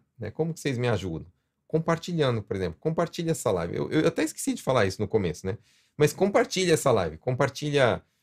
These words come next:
é, marca seus amigos, né? Então, por exemplo, por isso que eu tô pe-, tô pedindo pra vocês, né? Vai lá no post, né, que eu, que eu, que eu tô pedindo aqui, ó.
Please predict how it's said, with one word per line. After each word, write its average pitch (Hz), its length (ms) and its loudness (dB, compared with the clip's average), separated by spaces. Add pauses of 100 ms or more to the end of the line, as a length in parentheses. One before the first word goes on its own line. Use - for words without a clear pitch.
(140)
é, 95 440 2
marca 127 400 2
seus 104 240 0
amigos, 123 680 0
né? 104 140 -2
Então, 107 240 -4
por 120 100 -2
exemplo, 95 260 -2 (120)
por 104 80 -6
isso 117 180 -6
que - 60 -8
eu 127 40 0
tô 127 120 -2
pe-, - 260 -2
tô 123 100 -2
pedindo 117 320 -2
pra 117 140 4
vocês, 110 400 -2
né? 92 160 -4 (400)
Vai 131 240 2
lá 120 340 2 (360)
no 101 140 -4
post, - 580 0 (360)
né, 90 160 -4
que - 100 -6
eu, 87 240 2
que - 80 -12
eu, 82 340 0
que - 80 -10
eu 82 40 -4
tô - 120 -8
pedindo 90 380 -4
aqui, 113 240 -2
ó. 80 120 -2